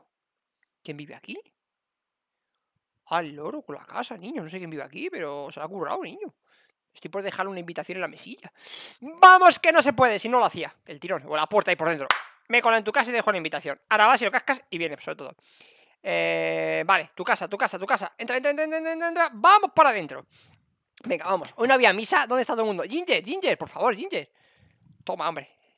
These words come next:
Sí, sí, te encantan muchas cosas. Venga, ahora, una invitación para ti y para todos tus amigos. Ahora, a celebrarlo. ¿Quién más hay en casa? Hola, ¿quién más hay en casa? ¿Hay alguien en casa?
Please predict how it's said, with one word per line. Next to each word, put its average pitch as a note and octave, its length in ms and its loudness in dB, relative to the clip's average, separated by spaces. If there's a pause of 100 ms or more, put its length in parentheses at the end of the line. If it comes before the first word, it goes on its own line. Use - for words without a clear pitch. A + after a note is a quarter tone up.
(220)
Sí, - 180 -12
sí, D3+ 140 -14
te D3 80 -12
encantan F3+ 240 -6
muchas D#3 200 -16
cosas. - 260 -20
Venga, - 240 -12
ahora, - 220 -18
una D#3+ 160 -12
invitación - 300 -20
para C#3 120 -20
ti D4+ 280 -4 (200)
y - 100 -14
para D#3 120 -4
todos F#3 120 -6
tus E3 140 -12
amigos. C#3+ 400 -16
Ahora, E3 200 -4
a D#3+ 80 -20
celebrarlo. D3+ 400 -10 (400)
¿Quién A#3 160 -2
más B3+ 200 4
hay B3+ 100 6
en B3+ 100 2
casa? D4+ 680 6
Hola, D4 600 6
¿quién C#4 140 -4
más C#4 160 -2
hay C#4 80 -2
en C#4 100 -2
casa? C#4+ 460 4
¿Hay A#3 140 4
alguien C4+ 180 4
en B3+ 100 -2
casa? C#4 460 4